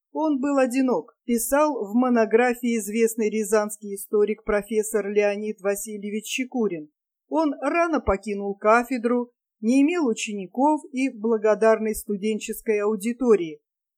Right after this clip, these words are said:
Разошлись его пути и с немногими историками,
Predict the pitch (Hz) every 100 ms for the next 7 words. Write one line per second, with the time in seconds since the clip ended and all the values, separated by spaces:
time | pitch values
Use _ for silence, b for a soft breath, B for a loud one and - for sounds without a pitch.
0 | _ _ 233 294 311 320 - 339 302 -
1 | 285 294 294 285 285 302 285 262 269 269
2 | 269 254 262 247 262 254 254 - 311 311
3 | 226 - 190 170